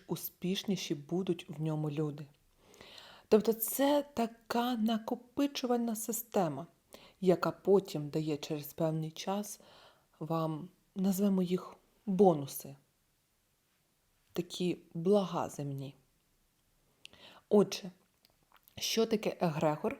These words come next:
ми з вами розібрали. Тепер розглянемо, а як з нього вийти. Тут уже питання:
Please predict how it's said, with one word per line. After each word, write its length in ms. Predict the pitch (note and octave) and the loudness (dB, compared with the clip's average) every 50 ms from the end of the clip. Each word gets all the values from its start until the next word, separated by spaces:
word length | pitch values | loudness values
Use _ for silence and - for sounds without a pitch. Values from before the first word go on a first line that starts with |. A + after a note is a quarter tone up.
| - _ _ | -12 _ _
ми 220 | G3 G#3+ C#4 D4 | 2 4 4 4
з 100 | - - | 2 0
вами 280 | F#3+ G#3 A3 G#3+ G#3 G3+ | 0 2 4 4 6 4
розібрали. 640 | G3 F#3+ F#3+ - D#3+ D#3 E3 D#3 C#3 C3+ - E3 - _ _ _ - - - - - - - - - _ | 4 2 0 -2 0 0 0 0 0 -2 -4 -8 -14 _ _ _ -20 -20 -20 -20 -20 -20 -20 -20 -4 _
Тепер 440 | F#3 F3+ - G#3+ B3 C#4+ D#4+ - - | -4 -2 0 0 2 2 2 0 0
розглянемо, 680 | - F#3 F#3+ F3+ - G3+ G#3+ B3 C4+ B3+ A3+ G#3+ G#3+ G#3+ - - | 0 0 0 0 0 -2 -4 -2 -2 0 0 0 0 -2 -2 -2
а 80 | - | -2
як 280 | F3 E3 G#3+ A3+ A#3 - | 0 2 2 2 0 -2
з 80 | - - | -2 0
нього 260 | A#3+ A#3 G#3 A3 A3 | 0 0 0 -2 0
вийти. 420 | G#3 G#3+ F#3 D#3 - - - F3 - - _ _ _ _ _ _ _ - - - - - - - - _ _ _ | 2 2 0 0 -2 -8 -12 -12 -12 -14 _ _ _ _ _ _ _ -20 -20 -20 -20 -20 -20 -20 -20 _ _ _
Тут 260 | - B3+ D4 - - | -2 -2 -2 -4 -4
уже 200 | - A3+ G#3 A#3 | -4 0 2 2
питання: 640 | A3 A3+ B3 A#3+ - F3+ C#3+ C#3+ D3+ D3+ E3 F3+ | 2 0 -4 -2 -2 -2 -2 -2 -6 -8 -10 -12